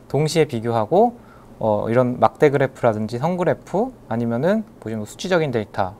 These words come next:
혹은 뭐 이런 이미지들을 통해서, 어, 화면을 분할해서 뭐 이미지로 보-, 여러 개를 본다든지 하는 식으로, 어,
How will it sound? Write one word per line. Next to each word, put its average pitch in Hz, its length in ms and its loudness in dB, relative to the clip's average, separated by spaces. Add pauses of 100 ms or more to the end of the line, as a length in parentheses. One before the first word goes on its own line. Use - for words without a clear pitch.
혹은 202 380 -2 (460)
뭐 113 100 -4
이런 113 220 -4 (1120)
이미지들을 156 640 2
통해서, 156 500 -2 (180)
어, 120 80 -4
화면을 170 360 0
분할해서 120 680 0
뭐 107 120 -8
이미지로 117 540 -2 (240)
보-, - 140 -14 (200)
여러 113 180 2
개를 113 200 0
본다든지 113 580 0
하는 170 240 -4
식으로, 151 460 0 (1200)
어, 104 140 -4